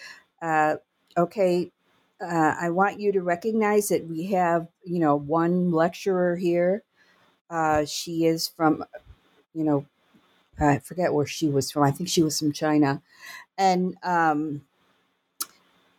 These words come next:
English is her second language. She speaks it, she, grammatically perfectly, but you will hear her accent. And,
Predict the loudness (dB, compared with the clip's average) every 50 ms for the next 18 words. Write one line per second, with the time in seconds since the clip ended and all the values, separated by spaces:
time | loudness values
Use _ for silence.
0 | _ _ _ _ -6 -2 0 2 0 0 -2 -6 0 2 2 2 4 2 2 2
1 | 2 0 0 0 0 0 0 0 0 -2 -2 -2 -2 0 0 -2 -2 -2 -4 -4
2 | -2 0 0 0 0 0 -2 _ _ -6 -4 2 6 6 6 6 4 -2 -4 -4
3 | -4 -2 0 2 2 2 0 -2 -4 -6 -6 -6 -2 0 0 0 0 -2 -6 -4
4 | _ 0 0 2 2 -2 -2 -2 0 2 4 4 4 4 2 0 0 0 0 -2
5 | -2 0 0 0 0 -2 -2 -2 0 0 0 0 -4 -8 -12 -14 -14 _ -18 -20
6 | -20 -20 -20 _ _ -6 -2 0 0 2 2 0 0 -2 -6